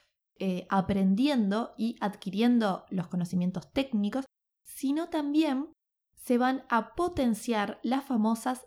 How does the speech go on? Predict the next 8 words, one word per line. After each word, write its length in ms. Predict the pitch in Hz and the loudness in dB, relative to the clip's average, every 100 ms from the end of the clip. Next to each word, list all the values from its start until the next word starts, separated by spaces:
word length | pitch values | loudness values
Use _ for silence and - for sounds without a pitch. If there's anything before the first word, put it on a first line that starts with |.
| _ | _
y 320 | 214 208 202 _ _ | -4 -4 -6 _ _
tan 500 | 220 240 269 220 214 | 2 4 4 4 4
importantes 960 | 202 202 202 202 233 214 196 170 - - | 2 0 -2 0 2 2 -2 -6 -4 2
hoy 220 | 196 233 | 4 4
en 120 | 285 | 2
día 340 | 240 220 262 _ _ | 2 2 2 _ _
soft 380 | - - 269 269 - | -4 0 0 -2 -14
skills 600 | - - 302 247 247 | -16 0 2 2 0